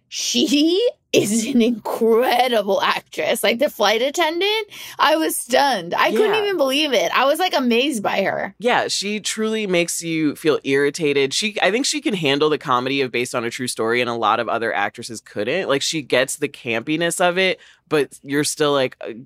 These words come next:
Speaker 2: "Oh, she does realize that they're bad people, and this is a <laughs> bad thing."
Speaker 1: Yes.
Speaker 2: So I, she's great. I, yeah, I lo-, I can't wait for The Flight Attendant to come back. Uh,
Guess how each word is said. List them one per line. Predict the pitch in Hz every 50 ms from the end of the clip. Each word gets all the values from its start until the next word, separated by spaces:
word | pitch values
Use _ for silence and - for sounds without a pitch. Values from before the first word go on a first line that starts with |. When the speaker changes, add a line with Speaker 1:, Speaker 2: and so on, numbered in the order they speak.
| - - - - -
Speaker 2:
"Oh, | 160 180 165 135
she | 143 - - 143 139 135
does | 117 - 147 143 139 123 131
realize | 131 127 117 110 117 120
that | 120 113
they're | - 120 110
bad | 117 107 92 98 -
people, | - 104 - - - 73 69 67 69
and | 78 107 101
this | 104 101 -
is | 110 104
a | 120
<laughs> |
bad | 107 - - 156 123 117 120 - _
thing." | - - - 156 175 202 220 247 262 262 _ _ _ _ -
Speaker 1:
Yes. | 208 220 214 226 226 190 175 196 -
Speaker 2:
So | - 151 131 127 117 104 - -
I, | 123 143 147 139 120 - - - - -
she's | - - - 220 240 254 -
great. | - 127 123 123 117 117 117 104 - -
I, | 110 123 127 127 127 131 131 127 131 127 123 117 - - _ _ _ _ _
yeah, | 123 127 135 120 98 80
I | 107 117
lo-, | 113 123 127 -
I | 127 143 135
can't | - - 151 143 143
wait | 147 143
for | 156 139
The | 123
Flight | - - 110 117
Attendant | 110 110 131 120 110 98 -
to | -
come | - 117 101 104
back. | 101 95 98 101 95 92 - _ _ _ _ _ _ _ _ _ _ -
Uh, | 107 110 104 98 95 90 95 92 92 -